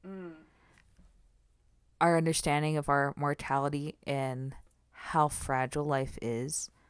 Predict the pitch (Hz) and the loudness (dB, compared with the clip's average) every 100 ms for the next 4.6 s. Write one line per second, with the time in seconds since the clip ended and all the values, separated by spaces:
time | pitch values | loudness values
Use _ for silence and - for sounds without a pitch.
0 | _ _ _ _ _ _ _ - 147 151 | _ _ _ _ _ _ _ -2 0 -2
1 | - 143 139 - 135 139 131 120 117 - | -2 -4 -4 -4 -2 -2 -2 -4 -6 -8
2 | 131 165 - _ _ _ _ _ - - | -4 -4 -6 _ _ _ _ _ -20 -20
3 | - _ _ _ - 147 147 143 143 131 | -20 _ _ _ -6 -2 2 2 2 0
4 | - 127 123 156 - | -4 -4 -4 -6 -8